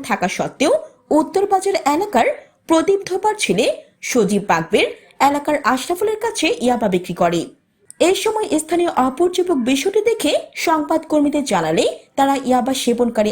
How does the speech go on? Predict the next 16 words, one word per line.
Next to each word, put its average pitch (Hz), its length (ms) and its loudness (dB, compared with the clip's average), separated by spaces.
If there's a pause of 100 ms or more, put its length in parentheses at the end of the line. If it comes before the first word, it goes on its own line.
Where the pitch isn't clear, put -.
(140)
আশরাফুলকে 185 540 -2 (180)
আটক 247 320 0
করে 320 220 2 (340)
পুলিশে 269 300 0 (100)
খবর 170 220 2 (100)
দেন। 165 120 2 (540)
তবে 202 260 4
এর 190 220 2
আগে 185 280 2 (260)
দ্রুত 320 200 0 (140)
সটকে 349 300 0
পড়ে 415 260 0 (360)
ধোপা 370 260 2
প্রদীপের 403 420 0
ছেলে 311 260 2
সজীব। 175 420 -2